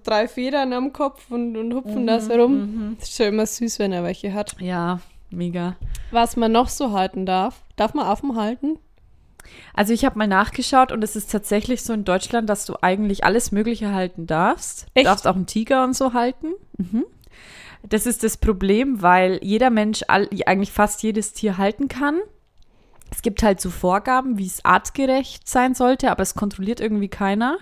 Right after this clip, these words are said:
Speaker 1: Oh, okay.
Speaker 2: Und deswegen kommt's natürlich vor, dass manche Leute sich dann vielleicht einen Tiger holen und den einfach aussetzen, weil sie merken, ups, ist
Speaker 1: Ups,
Speaker 2: nix.
Speaker 1: der beißt.
Speaker 2: Ja. Und, ähm, du musst es quasi melden, wenn du irgendwie so ein krass, also du kannst,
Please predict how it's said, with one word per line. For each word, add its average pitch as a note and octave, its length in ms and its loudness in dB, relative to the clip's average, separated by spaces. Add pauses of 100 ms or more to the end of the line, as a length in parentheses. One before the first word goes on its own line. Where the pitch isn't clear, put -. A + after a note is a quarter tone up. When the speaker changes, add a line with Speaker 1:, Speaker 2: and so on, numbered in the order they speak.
(120)
Speaker 1:
Oh, C#4 340 4
okay. G#3 200 -6
Speaker 2:
Und A3 200 2
deswegen A3+ 380 0
kommt's A3 260 -2
natürlich G#3+ 400 -2
vor, G#3+ 180 4
dass G#3+ 200 0
manche G#3 260 0
Leute G3+ 220 0
sich G#3 240 -4
dann G3 200 0
vielleicht G3 300 -2
einen G3 100 -6
Tiger C4 360 0
holen B3 180 6
und G#3+ 140 0
den G#3 140 0
einfach G3+ 340 2
aussetzen, E3+ 680 2
weil E3+ 140 0
sie F#3 120 -4
merken, F3 380 -2
ups, - 420 -12 (360)
ist G#3 120 0
Speaker 1:
Ups, C4 140 6
Speaker 2:
nix. E3+ 220 2
Speaker 1:
der A#3+ 200 8
beißt. - 580 0 (200)
Speaker 2:
Ja. F3+ 240 2 (480)
Und, G#3 500 4
ähm, F#3 420 4
du G#3+ 80 0
musst A3+ 280 2
es A#3 140 -6
quasi F#3+ 380 4
melden, G#3+ 640 4
wenn C4 160 2
du B3+ 80 0
irgendwie A#3 320 0
so B3 160 -4
ein A#3+ 60 2
krass, A#3+ 240 0
also A3 180 2
du A3 80 2
kannst, A3 400 -2